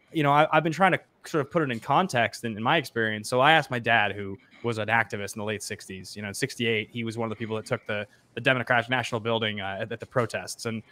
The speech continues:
I asked him if, was this the same for him? You know, fifty-two years ago, was,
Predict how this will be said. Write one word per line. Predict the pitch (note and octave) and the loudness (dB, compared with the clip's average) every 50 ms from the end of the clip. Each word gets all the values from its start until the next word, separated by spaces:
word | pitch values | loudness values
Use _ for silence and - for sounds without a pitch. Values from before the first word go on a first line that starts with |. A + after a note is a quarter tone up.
| - - G#2+ A#2+ B2+ B2+ | -20 -18 -10 -2 4 6
I | D#3 | 8
asked | F3+ F3+ - F#3+ | 8 8 6 4
him | E3+ | 4
if, | D3+ - - D#3 D3 | 4 2 -4 -12 -10
was | D3+ D#3 E3 D#3 C#3+ | -4 -2 0 0 0
this | E3+ F3+ - | 0 0 0
the | - C#3+ | -2 0
same | - - F3 E3 D3+ A#2+ G2+ F#2 | 4 6 8 8 6 4 0 -4
for | - - C3 | -4 -2 -2
him? | A#2 C#3 B2+ G#2 F#2 G#2 | 0 0 0 -2 -2 -6
You | G#2+ | -6
know, | G#2+ G#2+ | -6 -4
fifty-two | G2+ - F3 D#3+ D#3+ C#3+ - D#3+ | -2 0 0 0 0 0 2 2
years | C#3+ C#3 C3+ C3+ B2 | 6 6 6 6 4
ago, | B2 A2 A2 A2 G#2+ G#2 G#2 | 2 0 0 0 0 -2 -4
was, | G2 A2 A2 - - | -6 -6 -8 -8 -4